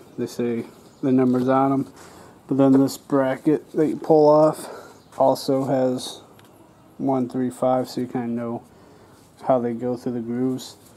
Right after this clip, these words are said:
This sits on here like this, so you'll see it. These,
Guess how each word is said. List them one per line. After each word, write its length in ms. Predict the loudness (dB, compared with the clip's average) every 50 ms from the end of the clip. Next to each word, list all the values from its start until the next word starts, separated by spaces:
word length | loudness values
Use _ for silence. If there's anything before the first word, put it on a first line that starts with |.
| -20 -20 -20 -20 -20 -12
This 560 | -2 2 4 4 4 2 -2 -8 -10 -12 -12 -16 -2 0 0 0 0 -8 -14 -14 -20 -20 -20 -20 -20 _ _ _ -20 -20 -20 -20 -20 _ _ -20
sits 440 | -16 -14 -2 -2 -2 -2 0 -2
on 220 | -4 -2 -2 -4 -4
here 420 | -6 -6 -6 -6 -6 -6 -8 -10 -12 -20 _ _ -20 -20 -20 -20 -20 -20 -20 -20 -20 _ _ _ -20 -20 _ -20 -20 -20 -20 -20 -12 -4
like 220 | -4 -4 -4 -4 -8
this, 680 | -10 -6 -4 -4 -4 -4 -8 -10 -10 -10 -10 -12 -14 -18 -20 -20 -20 -20 -20 -20 -20 -20 -20 -20
so 520 | -20 -18 -8 -6 -6 -4 -4 -6 -8 -10 -14 _ -20 -20 -20 -20 -20 -20 -20 _ -20 _ _ -20 _ _ _ _
you'll 200 | 4 4 4 4
see 260 | 2 0 2 4 4
it. 220 | 4 2 0 -2 0
These, 320 | 0 0 0 -2 -6